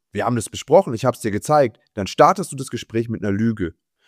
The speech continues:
Jetzt erklär mir mal, wie ich dir glauben soll, dass es tatsächlich so war, wenn ich das vorher nicht gesehen hab. Und wir wissen beide, dass ich technisch nicht so viel Plan hab und auch nicht für mich beanspruche, alles über mein Motorrad da zu wissen. Letztes Thema war ja semiaktives Fahrwerk und so weiter.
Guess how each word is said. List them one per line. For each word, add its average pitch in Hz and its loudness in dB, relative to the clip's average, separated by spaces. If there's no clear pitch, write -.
Jetzt 107 -4
erklär 135 4
mir 214 2
mal, 196 0
wie 120 -2
ich - -2
dir 175 2
glauben 143 6
soll, 123 4
dass 120 -2
es 120 -10
tatsächlich 143 -4
so 123 -2
war, 110 4
wenn 98 -2
ich 123 -6
das 131 -6
vorher 107 0
nicht 98 -8
gesehen 87 -6
hab. 85 -20
Und 147 4
wir 127 4
wissen 190 4
beide, 160 4
dass 127 0
ich 120 0
technisch 143 0
nicht 131 0
so 131 -6
viel 110 -2
Plan 151 4
hab 147 0
und - -2
auch 107 -2
nicht 143 -2
für 143 -2
mich 131 -4
beanspruche, 127 -2
alles 147 4
über 131 4
mein 120 2
Motorrad 127 2
da 107 -2
zu 98 -6
wissen. 120 -2
Letztes 107 -2
Thema 120 2
war 107 4
ja 101 4
semiaktives 107 0
Fahrwerk 110 2
und 98 -6
so 95 -10
weiter. 117 0